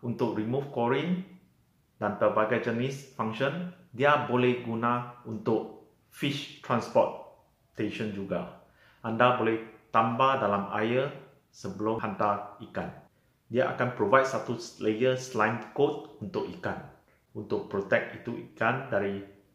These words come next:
cedera. Cara simpan adalah senang. Elak dari cahaya matahari, simpan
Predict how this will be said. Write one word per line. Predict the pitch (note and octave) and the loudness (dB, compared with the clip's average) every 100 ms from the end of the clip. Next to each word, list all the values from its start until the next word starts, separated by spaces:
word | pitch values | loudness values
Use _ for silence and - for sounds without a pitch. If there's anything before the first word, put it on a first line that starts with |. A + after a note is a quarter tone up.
| _ _ _ _ _ _ _ | _ _ _ _ _ _ _
cedera. | - F2+ F#2+ F#2 F2 - - _ _ | -10 -6 -2 -2 -4 -12 -20 _ _
Cara | - A#2+ C#3 | 2 2 2
simpan | C3+ B2 C3+ C#3+ C3+ | 0 2 4 4 2
adalah | A2+ A#2 A#2 G#2+ - - | 2 4 4 2 -2 -12
senang. | - G2+ F#2+ F2+ - - _ _ _ _ _ _ _ _ | -6 -2 -2 -4 -10 -20 _ _ _ _ _ _ _ _
Elak | G#2+ A2 A#2+ - | -2 2 2 2
dari | G2+ G2 | -2 -2
cahaya | G#2 G#2+ | -2 -2
matahari, | A2+ - A#2 B2+ F3+ - - - _ _ _ _ _ | -2 2 4 4 0 -6 -14 -20 _ _ _ _ _
simpan | - G#2+ A2 A2+ B2 B2 | -8 -4 2 2 2 -4